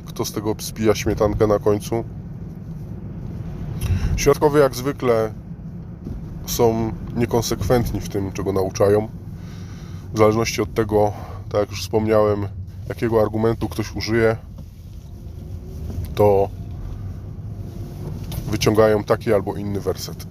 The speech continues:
<clears throat> Nie wiem, czy pamiętacie, miałem takiego shorta krótkiego odnośnie datków. To też mi się tak przypomniało. Zauważcie, że, y, w momencie, kiedy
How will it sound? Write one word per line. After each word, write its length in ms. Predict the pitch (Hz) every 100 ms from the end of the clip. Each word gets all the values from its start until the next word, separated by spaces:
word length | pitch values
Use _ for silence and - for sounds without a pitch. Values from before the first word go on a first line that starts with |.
| - -
<clears throat> 100 | - - - - - - - - - - - - - - - - - - - - 120
Nie 60 |
wiem, 80 | 117
czy 80 | -
pamiętacie, 640 | 120 113 113 139 - 117 - - - -
miałem 200 | 110 107
takiego 300 | - - 107
shorta 540 | 104 127 127 123 113 110 - -
krótkiego 640 | 113 107 127 113 110 110 - -
odnośnie 400 | 104 104 - 110
datków. 480 | 110 107 - - - - - - - - - - - - - -
To 60 | 95
też 160 | 107
mi 80 | 104
się 60 | 98
tak 100 | 95
przypomniało. 600 | - 101 101 92 98 104 - - - - - - - - - - - - - - -
Zauważcie, 520 | 110 104 117 - 127
że, 240 | 113 113 113
y, 40 | 110 - - - - 110 110 107 104 - - -
w 40 |
momencie, 420 | 113 107 113 113 117
kiedy 520 | 117 104 107 104